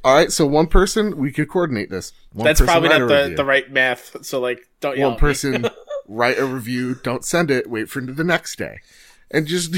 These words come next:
Speaker 1: <laughs> daisy chain it. Listen, it's my birthday, and I'll hang that over your head until the day I die. What? I don't know. Octo-, October fourth is my birthday. I'll be turning twenty-nine. The best birthday present in the world,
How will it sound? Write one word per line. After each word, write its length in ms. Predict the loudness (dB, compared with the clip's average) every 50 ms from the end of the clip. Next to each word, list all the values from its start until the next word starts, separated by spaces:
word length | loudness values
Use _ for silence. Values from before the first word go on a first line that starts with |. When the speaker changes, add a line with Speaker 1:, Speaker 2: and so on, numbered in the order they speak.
| -4 -2 0 0 0 0 0 -4 -6
Speaker 1:
<laughs> 400 | -6 -6 -6 -6 -8 -12 -8 -6
daisy 340 | -4 -2 -2 -2 -4 -4 -4
chain 240 | -4 -4 -4 -4 -4
it. 120 | 0 4
Listen, 300 | 4 4 4 2 -2 -6 -8 -14 -18 -16 -14 -8 -6
it's 200 | -6 -6 -6 -6 -4
my 240 | -2 0 0 0 -2
birthday, 600 | -4 -6 -4 -4 -4 -6 -8 -10 -10 -10 -8 -8
and 80 | -6 -6
I'll 200 | -6 -6 -8 -8
hang 280 | -8 -8 -6 -4 -2 0
that 180 | 2 2 2
over 220 | 2 0 -2 -4 -6
your 80 | -8 -6
head 320 | -6 -6 -6 -8 -8 -12 -18 _ _ _ _ _ _ _
until 220 | -12 -10 -8 -8 -8
the 100 | -8 -10
day 320 | -10 -12 -10 -8 -6 -6
I 180 | -6 -6 -6 -8
die. 520 | -10 -12 -12 -10 -10 -10 -12 -16 -20 -20 _ _ _ _ _ _ _ _ _ _ _ _ -20 -18 -10
What? 280 | -6 -6 -6 -6 -6 _ -4
I 80 | -4
don't 140 | -2 -4 -4
know. 140 | -8 -10 -12 -16 -20 -20 -20 -20 _ _ _ _ _ _ _ _ _ _ -4
Octo-, 540 | -4 -4 -4 -6 -6 -4 -2 -2 -2 -4 -4 -2 -2
October 380 | -2 0 0 0 0 0 0 0
fourth 300 | 2 2 2 2 0 -2
is 160 | -6 -6 -4 -4
my 120 | -4 -4
birthday. 360 | -2 -4 -4 -4 -4 -6 -6 -6
I'll 100 | -4 -4
be 140 | -4 -4 -4
turning 260 | -4 -4 -4 -4 -4
twenty-nine. 460 | -4 -4 -4 -4 -4 -6 -6 -8 -10 -12 -14 -12 -12 -8 -6
The 80 | -4 -2
best 260 | 0 0 0 -2 -2
birthday 280 | -2 -2 0 0 0 0
present 340 | 0 0 -2 -2 -2 -2 -4
in 40 | -4
the 60 | -4
world, 320 | -4 -2 -2 -2 -2 -4